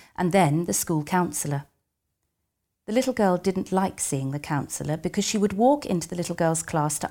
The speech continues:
ask her, and the little girl hated her friends knowing that she had problems. The little girl was still having very difficult feelings and unusual thoughts. Her behaviour was becoming hard for her mum to understand.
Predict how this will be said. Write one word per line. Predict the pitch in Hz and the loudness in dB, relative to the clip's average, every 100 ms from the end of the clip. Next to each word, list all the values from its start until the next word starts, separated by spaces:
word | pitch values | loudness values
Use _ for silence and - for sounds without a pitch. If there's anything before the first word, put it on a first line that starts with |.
| - | 0
ask | 208 247 - - | 2 2 -2 -2
her, | 147 151 - | 0 0 0
and | 190 185 | -2 -2
the | |
little | 190 196 277 | -2 -2 -2
girl | 254 170 165 170 | 0 2 0 0
hated | - 240 240 240 | 0 0 0 -4
her | - | -2
friends | 175 - 170 151 147 | -2 0 0 0 0
knowing | 170 180 170 | 0 2 2
that | 139 143 | 0 -4
she | - 190 | -6 -6
had | 185 202 - | -4 -4 -4
problems. | 262 262 151 135 - - - _ _ _ _ _ _ _ _ _ _ _ _ _ _ _ _ _ _ | -6 -6 -8 -6 -10 -12 -16 _ _ _ _ _ _ _ _ _ _ _ _ _ _ _ _ _ _
The | - | 0
little | 220 240 | 2 2
girl | - 190 170 | 4 4 4
was | 170 | 2
still | - - 196 185 165 | 0 2 4 4 4
having | 160 165 165 160 | 0 0 0 0
very | 170 180 165 156 | 2 2 4 2
difficult | 151 160 156 156 156 - | 0 -2 -4 -4 -4 -4
feelings | - 185 151 151 151 - | -2 0 0 0 -2 -4
and | - 160 | -4 -2
unusual | 160 156 160 160 - 156 | 0 0 2 0 -2 -4
thoughts. | - 175 160 - - - _ _ _ _ _ _ _ _ _ - | 0 0 0 -4 -8 -8 _ _ _ _ _ _ _ _ _ -4
Her | 190 | 0
behaviour | 196 190 233 214 170 | 2 6 6 6 2
was | 165 | 0
becoming | - - 175 170 | -2 -2 -2 -2
hard | 170 208 196 180 | 2 4 4 2
for | - | 0
her | 151 170 | 0 0
mum | 165 160 | 2 0
to | 160 - | -2 -2
understand. | 175 170 - - 196 180 156 160 | -4 -2 -2 2 2 2 0 -4